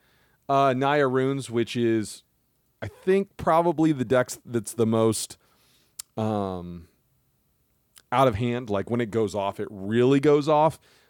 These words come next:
Um, there is still a lot of sequencing, and it kinda reminds me of, uh, Legacy Enchantress, not so much like the old,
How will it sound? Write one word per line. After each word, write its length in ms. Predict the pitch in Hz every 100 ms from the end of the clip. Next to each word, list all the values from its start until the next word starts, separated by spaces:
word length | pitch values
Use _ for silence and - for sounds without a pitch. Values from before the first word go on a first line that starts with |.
| -
Um, 380 | 135 135 131 123 131
there 200 | 156 277
is 100 | -
still 220 | - 320
a 60 | 254
lot 160 | 226
of 40 | 190
sequencing, 720 | - 196 220 208 - 208 143
and 540 | 131 135 131 127 123
it 120 | 147 -
kinda 360 | - 196 262
reminds 460 | 220 127 123 156 160
me 120 | 143
of, 200 | 117 101
uh, 300 | 95 113 107
Legacy 400 | 98 117 135 147
Enchantress, 580 | 117 98 120 131 175 -
not 240 | 117 127 -
so 120 | 131
much 280 | 120 113 -
like 320 | 104 95 - _ _ _ _ _ -
the 180 | 120 135
old, 460 | 135 131 127 123